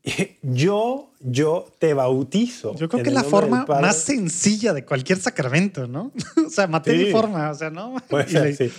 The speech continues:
Speaker 2: y la
Speaker 1: Y luego la
Speaker 2: intención.
Speaker 1: intención, que es hacer lo que la iglesia quiere hacer cuando bautiza a alguien, ¿no? Entonces, parece que en el caso del padre, cua-, los, el, los bautizos que él realizó, el,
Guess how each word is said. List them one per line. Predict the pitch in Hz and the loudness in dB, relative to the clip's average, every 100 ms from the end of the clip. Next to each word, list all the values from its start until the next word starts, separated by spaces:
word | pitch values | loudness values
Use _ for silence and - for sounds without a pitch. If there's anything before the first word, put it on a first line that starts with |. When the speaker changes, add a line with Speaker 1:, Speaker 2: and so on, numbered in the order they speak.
| - _ 165 | -20 _ -4
Speaker 2:
y | |
la | 156 | -2
Speaker 1:
Y | 156 165 | 0 0
luego | 180 214 | 2 2
la | 175 | 2
Speaker 2:
intención. | |
Speaker 1:
intención, | 156 156 165 170 | 0 -2 0 -2
que | 165 | -2
es | 165 | -4
hacer | 151 151 147 | -2 -2 0
lo | 165 | 0
que | 151 | 0
la | 123 | 0
iglesia | 123 127 127 143 143 _ _ _ _ _ - | 0 -2 0 -2 -2 _ _ _ _ _ -2
quiere | 143 135 | 2 2
hacer | 135 139 127 | 0 -2 0
cuando | 139 127 | 0 0
bautiza | 110 110 120 127 | 0 -2 -4 -2
a | |
alguien, | 113 101 | -4 -8
¿no? | - _ _ _ _ _ 156 | -14 _ _ _ _ _ -10
Entonces, | 156 202 | -4 -2
parece | 202 196 247 | 0 -2 -2
que | 214 | -2
en | |
el | 170 | -2
caso | 190 - | -4 -2
del | 190 | -4
padre, | - 180 165 131 185 _ _ _ _ _ _ _ | 0 0 0 -4 -10 _ _ _ _ _ _ _
cua-, | 175 170 - | -4 -4 -4
los, | 156 156 - | -2 -2 0
el, | 170 185 | -2 2
los | 165 147 | 0 2
bautizos | 160 156 202 - - | 0 0 -4 -6 -6
que | 214 | -2
él | |
realizó, | 202 208 175 127 160 131 165 _ _ _ _ _ _ _ _ _ _ _ _ _ | 0 0 0 0 0 0 -6 _ _ _ _ _ _ _ _ _ _ _ _ _
el, | 135 131 131 135 135 | -4 -2 0 -2 -6